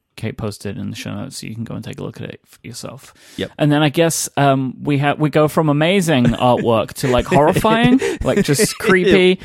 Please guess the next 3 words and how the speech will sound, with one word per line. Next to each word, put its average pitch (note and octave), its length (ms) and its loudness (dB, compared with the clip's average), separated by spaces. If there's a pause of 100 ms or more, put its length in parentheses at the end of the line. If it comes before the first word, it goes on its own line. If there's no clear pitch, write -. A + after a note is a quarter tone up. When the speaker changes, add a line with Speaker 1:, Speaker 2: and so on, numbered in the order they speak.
(100)
Speaker 1:
Halloween F3 720 2
style, D3+ 760 2 (360)
uh, A#2 520 4